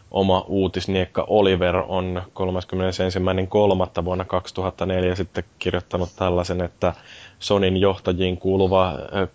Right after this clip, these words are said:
Kiyoshi Nishitani kertoi japanilaisessa lehtihaastattelussa yhtiön harkitsevan PlayStation kolmen tallenneformaatiksi Blu-ray rom-levyjä, elikkä tää Blu-ray disk, joka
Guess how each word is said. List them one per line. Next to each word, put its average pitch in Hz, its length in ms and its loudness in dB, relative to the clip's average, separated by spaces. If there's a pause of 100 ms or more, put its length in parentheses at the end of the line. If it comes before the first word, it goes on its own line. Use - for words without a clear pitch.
(100)
Kiyoshi 95 840 2
Nishitani 90 800 -2 (120)
kertoi 90 420 -2
japanilaisessa 92 760 -2 (100)
lehtihaastattelussa 95 960 -4
yhtiön 95 360 -4
harkitsevan 90 560 -4
PlayStation 90 580 -2
kolmen 90 360 -2
tallenneformaatiksi 85 1080 -2 (100)
Blu-ray 135 760 -2 (440)
rom-levyjä, 87 920 2
elikkä 82 260 -8
tää 82 240 -6 (340)
Blu-ray 92 680 2 (340)
disk, 104 440 -2
joka 87 540 -2